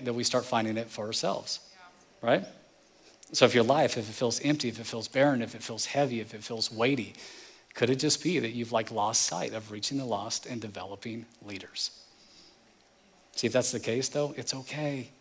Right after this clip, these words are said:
What it means is you just have to trace it back. I-, if you've lost sight of, like, your, your purpose and living on mission, it just means somewhere along the way you've fallen out of relationship with God, which means you've lost sight of his grace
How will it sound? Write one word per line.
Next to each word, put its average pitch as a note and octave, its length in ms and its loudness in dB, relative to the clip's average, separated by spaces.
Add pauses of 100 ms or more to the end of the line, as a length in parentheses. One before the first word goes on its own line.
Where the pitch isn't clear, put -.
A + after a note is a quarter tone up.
(720)
What A#2+ 100 0
it B2+ 80 4
means C3+ 260 8
is A#2 140 0
you A#2+ 80 -2
just A#2+ 160 0
have B2+ 140 2
to - 60 -6
trace B2+ 280 2
it A#2+ 80 -6
back. B2 200 2 (920)
I-, - 20 2
if B2+ 240 6
you've B2+ 160 4
lost C3 240 8
sight C#3+ 260 8
of, A#2+ 140 2
like, A#2+ 220 2
your, A#2 140 0
your A#2 160 -4
purpose C3 440 4
and A#2 100 -4
living A#2+ 220 2
on A#2 140 0
mission, B2+ 240 2
it A#2 60 -4
just B2+ 200 -2
means C#3 140 4
somewhere C#3+ 280 2
along C3 200 4
the B2 80 2
way B2+ 260 4 (380)
you've C#3 160 2
fallen C#3+ 260 4
out B2+ 140 4
of B2 80 2
relationship B2+ 600 4
with B2+ 140 -6
God, B2+ 260 4
which B2 200 -2
means B2+ 200 0
you've A#2 140 -4
lost A#2 240 2
sight C3 300 -2
of A#2 80 -6
his A2+ 120 -6
grace - 540 -2